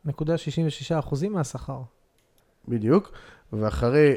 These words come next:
Speaker 2: אה, שמונה שנים, שזה בעצם המקסימום,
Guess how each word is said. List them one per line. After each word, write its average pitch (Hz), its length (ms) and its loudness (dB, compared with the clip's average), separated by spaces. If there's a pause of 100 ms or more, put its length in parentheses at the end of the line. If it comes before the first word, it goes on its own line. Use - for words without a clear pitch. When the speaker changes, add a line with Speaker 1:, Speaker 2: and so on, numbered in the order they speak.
(100)
Speaker 2:
אה, 107 1000 0
שמונה 196 500 4
שנים, 135 440 2
שזה 113 280 -4
בעצם 113 320 -2
המקסימום, 170 720 -2